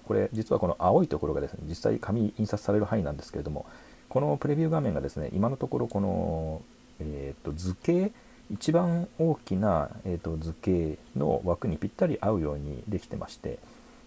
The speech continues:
このおかげでですね、これ紙より全然ちっちゃいんで、えー、何が何だかよくわからないんで、ちょっとですね、わかるための工夫をいたします。ので、一遍これちょっとキャンセルいたします。で、何をしたいかというとですね、紙って、まあ、エー四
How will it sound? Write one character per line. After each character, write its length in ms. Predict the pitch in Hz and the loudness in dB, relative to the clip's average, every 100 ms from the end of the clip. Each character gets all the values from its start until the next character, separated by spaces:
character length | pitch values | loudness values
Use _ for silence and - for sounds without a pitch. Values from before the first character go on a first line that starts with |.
| - | -4
こ 120 | 143 | 0
の 160 | 151 - | 2 4
お 40 | |
か 120 | 135 | 4
げ 100 | 123 | 6
で 80 | 117 | 4
で 100 | - | 2
す 100 | - | -2
ね、 220 | 73 76 - | -6 -6 -2
こ 80 | 110 | -2
れ 100 | 120 | 0
紙 240 | 147 180 | 4 6
よ 60 | 110 | 6
り 60 | |
全 120 | 95 | 6
然 120 | 107 113 | 4 2
ち 120 | 107 | -2
っ 20 | |
ち 100 | - | -2
ゃ 20 | |
い 60 | 110 | -2
ん 40 | |
で、 180 | 92 - - - | -4 -8 -10 -8
え 240 | 87 82 90 | -4 -4 -6
ー、 220 | - 107 | -4 -2
何 140 | 131 | 0
が 80 | 92 | 2
何 120 | 90 | 2
だ 60 | 78 | 2
か 80 | 90 | 2
よ 60 | |
く 80 | - | 2
わ 60 | - | 0
か 100 | 98 | 0
ら 80 | |
な 80 | 90 | -2
い 40 | 76 | -4
ん 40 | |
で、 120 | - | -4
ち 100 | - | -2
ょ 40 | - | -2
っ 20 | |
と 80 | - | -4
で 100 | - | -8
す 80 | - | -8
ね、 80 | - | -6
わ 100 | - | -2
か 120 | - | -2
る 80 | 95 | -2
た 100 | 80 | -2
め 80 | 67 | -4
の 80 | |
工 240 | - - 110 | -6 0 2
夫 100 | 92 | 2
を 80 | 87 | -2
い 40 | |
た 100 | - | -6
し 120 | - | -8
ま 60 | - | -10
す。 100 | - - - - - | -12 -20 -20 -10 0
の 80 | 120 | 2
で、 100 | - | 2
一 100 | 92 - - | -2 -6 0
遍 240 | 117 110 | 2 4
こ 120 | 101 92 | 2 0
れ 60 | |
ち 40 | 82 | -2
ょ 20 | |
っ 20 | |
と 60 | - | -2
キ 80 | 87 | 0
ャ 60 | |
ン 60 | 78 | 0
セ 80 | - | -4
ル 60 | |
い 40 | - | -8
た 100 | - | -8
し 120 | - | -6
ま 80 | - | -6
す。 340 | - - - - - - - - - - - - - - - - - - - - - - - - - - - | -6 -10 -14 -20 -20 -20 -20 -20 -20 -20 -20 -20 -20 -20 -20 -20 -20 -20 -20 -20 -20 -20 -20 -20 -20 -8 0
で、 80 | |
何 220 | 92 156 175 | 2 4 2
を 40 | |
し 80 | - | 0
た 80 | - | -4
い 60 | |
か 100 | - | -4
と 100 | - | -10
い 20 | - | -10
う 20 | |
と 120 | - | -10
で 60 | - | -10
す 100 | - | -10
ね、 180 | - - - - - - - - - - - | -12 -14 -20 -20 -20 -20 -20 -20 -20 -20 -4
紙 260 | 131 170 | 2 4
っ 20 | 226 | 2
て、 420 | - - - - | -2 -2 -2 0
ま 100 | - | -2
あ、 40 | - | 2
エ 100 | 127 | 4
ー 180 | 196 214 | 6 6
四 400 | 202 202 180 | 6 6 4